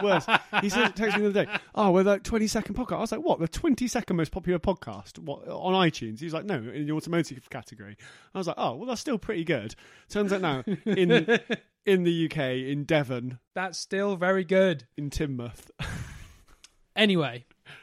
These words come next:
Speaker 2: back to the event. Um, we'll be doing leaderboards every week so that there's, you know, there'll be a healthy bit of competition going on.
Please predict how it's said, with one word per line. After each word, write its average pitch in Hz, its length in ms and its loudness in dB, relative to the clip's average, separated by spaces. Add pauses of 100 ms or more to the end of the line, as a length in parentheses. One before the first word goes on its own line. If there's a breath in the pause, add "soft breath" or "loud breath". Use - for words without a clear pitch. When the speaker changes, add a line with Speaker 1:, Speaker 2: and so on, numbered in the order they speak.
Speaker 2:
back 180 280 0
to 180 120 -2
the 156 180 0
event. 147 300 0 (340 soft breath)
Um, 151 480 0 (100)
we'll 156 160 2
be 160 80 2
doing 160 420 2
leaderboards 170 540 4
every 151 180 2
week 147 320 -4
so 139 240 -8
that 135 380 -10
there's, 135 480 -10 (100)
you 147 140 -10
know, 131 80 -6
there'll 127 140 -6
be 135 100 -8
a 123 60 -6
healthy 175 260 -2
bit 156 100 0
of 139 60 -4
competition 135 480 -10
going 135 320 -10
on. 135 320 -12